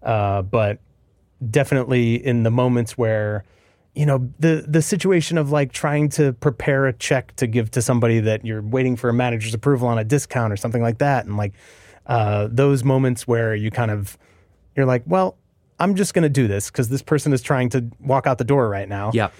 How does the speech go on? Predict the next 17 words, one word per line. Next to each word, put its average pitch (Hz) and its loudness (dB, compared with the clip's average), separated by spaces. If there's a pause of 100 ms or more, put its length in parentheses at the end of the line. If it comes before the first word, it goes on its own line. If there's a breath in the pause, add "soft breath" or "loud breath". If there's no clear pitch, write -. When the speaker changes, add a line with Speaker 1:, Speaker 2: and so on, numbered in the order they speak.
(280 loud breath)
Speaker 1:
Uh, 101 0
and, 107 0
and 127 2
that 127 2
applies 110 0
in, 104 0
in 98 -4
lots 107 -2
of - -4
different 104 -4
contexts, 104 -4
is 98 -2 (360 soft breath)
use 143 2
what 165 -2
you 151 2
know. 120 2 (460 soft breath)
Uh, 101 2